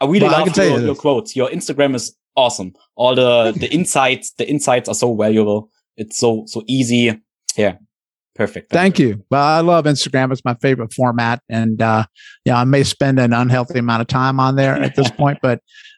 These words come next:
Speaker 2: uh, something just pops into my head. I dump it out there and hopefully some of it resonates with a few people. <laughs>
Speaker 1: Yeah, it does. It does. It's, yeah, it's from big value. So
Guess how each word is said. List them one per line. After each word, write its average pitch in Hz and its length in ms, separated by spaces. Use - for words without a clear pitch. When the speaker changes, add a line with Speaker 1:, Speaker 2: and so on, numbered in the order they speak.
Speaker 2:
uh, 107 360
something 160 360
just 143 240
pops 156 260
into 147 140
my 143 160
head. 147 360
I 131 120
dump 139 260
it 135 60
out 135 240
there 131 280
and 120 220
hopefully 123 320
some 123 220
of 120 100
it 120 60
resonates 110 680
with 107 140
a - 60
few 101 200
people. 107 440
<laughs> 156 80
Speaker 1:
Yeah, 110 180
it 139 120
does. 117 340
It 107 60
does. 104 340
It's, - 360
yeah, 120 260
it's 107 160
from 107 260
big 120 200
value. 107 400
So 92 340